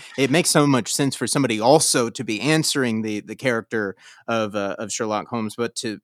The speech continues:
answer it from another country. And that's why it takes traction, because they actually get to, get to actually have some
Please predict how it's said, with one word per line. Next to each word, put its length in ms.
answer 280
it 100
from 160
another 260
country. 600
And 120
that's 220
why 120
it 140
takes 240
traction, 440
because 220
they 100
actually 240
get 160
to, 140
get 140
to 60
actually 260
have 140
some 100